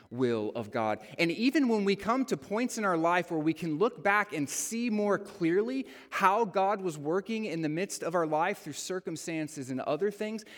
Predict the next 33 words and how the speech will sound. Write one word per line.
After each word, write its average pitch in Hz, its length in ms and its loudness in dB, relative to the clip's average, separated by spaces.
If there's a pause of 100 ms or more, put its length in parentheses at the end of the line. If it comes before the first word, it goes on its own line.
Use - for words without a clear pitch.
(140)
we 202 220 0
can 165 400 0
never 196 340 0
fully 185 540 0
understand 135 920 -4
the 113 60 -2
why 98 720 -6 (840)
of 120 140 -4
the 107 80 -6
will 98 220 -6
of 78 140 -16
God. 80 120 -20 (1400)
We 139 160 0
can 143 180 0
know 127 140 2
the 101 140 -4
who 127 500 -4 (220)
behind 113 360 -6
the 107 60 -6
will 104 180 -6
of 95 80 -8
God. 110 220 0
We 139 100 2
can 117 280 -4
rest 170 400 0
in 139 160 -2
him, 170 300 -2
but 139 80 2
we 175 200 0
will 156 140 0
never 180 480 0
fully 180 500 0
understand 120 1040 -4